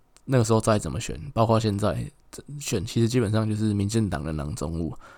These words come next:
那你合并了，等于是少掉民进党的一个位置，其实就有机会让民进党后院着火。像那时候杨秋兴就被，就，就自己跑出来脱党参选了，这，这其实就是这个计策成功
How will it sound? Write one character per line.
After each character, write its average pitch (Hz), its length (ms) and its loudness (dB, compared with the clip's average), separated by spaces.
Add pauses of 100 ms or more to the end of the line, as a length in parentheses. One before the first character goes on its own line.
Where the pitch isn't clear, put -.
(280)
那 123 220 0
你 92 680 -2
合 120 140 4
并 139 220 4
了， 104 100 2
等 82 180 -2
于 101 80 0
是 117 200 0
少 - 320 -4
掉 110 240 4
民 92 180 0
进 120 180 -2
党 67 220 -8
的 - 120 -6
一 113 120 -2
个 82 500 -2
位 123 140 6
置， - 200 -10 (120)
其 - 140 -2
实 127 180 2
就 135 180 4
有 80 140 0
机 113 180 0
会 113 140 6
让 101 140 2
民 98 180 0
进 101 180 0
党 73 380 -6
后 107 240 2
院 95 160 2
着 71 220 -4
火。 120 200 -8
像 120 140 2
那 117 100 6
时 110 120 2
候 107 100 4
杨 101 160 0
秋 113 180 4
兴 113 200 2
就 113 100 4
被， 107 180 4 (160)
就， 107 280 4
就 110 120 2
自 104 160 -2
己 85 140 -2
跑 78 160 -2
出 101 220 -2
来 69 260 -4 (100)
脱 107 180 4
党 76 180 -2
参 98 200 -2
选 95 180 -4
了， 73 180 -8
这， 107 180 2
这 120 160 0
其 107 120 0
实 95 60 2
就 101 120 2
是 104 80 4
这 101 120 -2
个 92 120 -4
计 101 220 -2
策 98 200 4
成 80 260 -2
功 85 380 -2